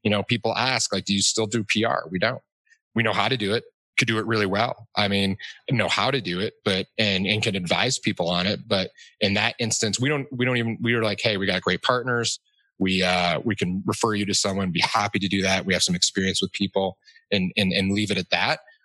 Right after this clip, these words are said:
Um, that's not even something I wanna be involved with. So it's just looking at where you think you can be great, and also not getting too big, you know, and back to that image or the, you know, the expanding orb or blob coming back in, and, you know, you know, hopefully, you know, we'll, we'll,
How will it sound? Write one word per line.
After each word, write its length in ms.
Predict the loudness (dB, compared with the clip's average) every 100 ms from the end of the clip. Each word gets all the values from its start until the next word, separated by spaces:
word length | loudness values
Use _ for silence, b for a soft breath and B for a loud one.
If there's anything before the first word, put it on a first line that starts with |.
| -2
Um, 200 | 0 2
that's 160 | 0
not 100 | 0
even 140 | 0 0
something 320 | -2 0 0
I 60 | 0
wanna 220 | 0 -2
be 140 | -2
involved 440 | -2 0 0 0 -4
with. 280 | -16 -16 -8 0
So 320 | 0 2 0
it's 220 | 0 0
just 200 | 0 0
looking 420 | 0 -2 -2 -2 0
at 180 | 0 2
where 180 | 0 2
you 220 | 0 0
think 260 | 0 -2 -2
you 100 | 0
can 160 | 0
be 140 | 0 -2
great, 420 | 0 0 0 -4 b b b -2
and 100 | 0
also 380 | 2 0 0
not 280 | 0 0 0
getting 200 | -2 -2 -2
too 140 | 0
big, 320 | 0 -2 -2
you 220 | -6 -2
know, 160 | 0 0
and 140 | -2 -6 B B -2
back 160 | -2
to 100 | -2
that 240 | 0 -2 -4 _ _ _ 0
image 360 | 2 2 2
or 220 | 0 2
the, 160 | 0 0
you 60 | 0
know, 120 | 0
the 300 | 0 0 0
expanding 540 | 0 0 -2 -2 -2
orb 440 | -2 0 0 0 0
or 140 | -2
blob 500 | 0 0 2 0 0
coming 260 | -2 0 0
back 260 | 0 0
in, 240 | 0 0 0
and, 180 | -2 -6 B B
you 60 | 0
know, 200 | 0 0
you 100 | -2
know, 60 | 0
hopefully, 340 | -2 -2 -2
you 200 | 0 0
know, 100 | 0
we'll, 280 | 2 0 0
we'll, 160 | -2